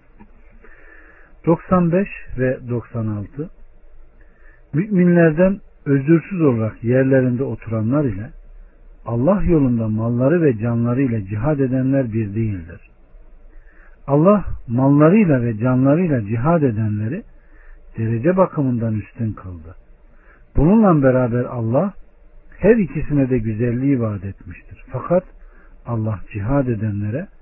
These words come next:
oturanların üzerine büyük bir mükafat vermiştir. Kendi katından dereceler, mağfiret ve rahmet vardır. Allah gafurdur, rahimdir.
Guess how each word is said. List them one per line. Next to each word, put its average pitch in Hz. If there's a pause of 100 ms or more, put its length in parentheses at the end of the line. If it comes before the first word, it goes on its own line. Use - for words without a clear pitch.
(420)
oturanların 113
üzerine 98 (100)
büyük 127
bir 107
mükafat 95
vermiştir. 85 (880)
Kendi 156
katından 123
dereceler, 107 (680)
mağfiret 117 (460)
ve 113 (280)
rahmet 120
vardır. 92 (640)
Allah 110 (520)
gafurdur, 135 (520)
rahimdir. 90